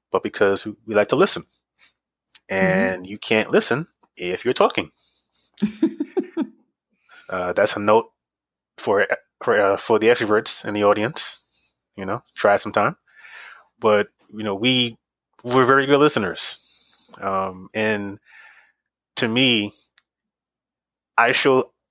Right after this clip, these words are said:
Speaker 1: I show that I'm engaged, um, a-, and that I actually care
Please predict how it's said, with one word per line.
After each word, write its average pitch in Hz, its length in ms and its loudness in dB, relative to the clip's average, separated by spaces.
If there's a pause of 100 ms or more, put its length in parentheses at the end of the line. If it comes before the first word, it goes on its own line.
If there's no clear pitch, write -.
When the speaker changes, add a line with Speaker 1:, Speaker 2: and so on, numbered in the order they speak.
(160)
Speaker 1:
I 127 160 4
show 107 480 2 (100)
that 92 360 2 (720)
I'm 107 200 0
engaged, 101 800 -6 (120)
um, 175 540 -12 (160)
a-, - 240 -6
and 113 100 -2
that 104 80 6
I 90 120 0 (520)
actually 101 300 0
care 101 540 0